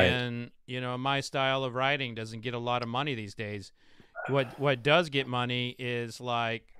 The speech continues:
um, you won't, you won't believe what brand I just tasted,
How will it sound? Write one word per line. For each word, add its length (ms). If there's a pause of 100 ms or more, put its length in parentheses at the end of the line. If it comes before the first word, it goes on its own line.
(140)
um, 500 (1600)
you 180
won't, 260
you 220
won't 220
believe 500
what 200
brand 360
I 120
just 220
tasted, 520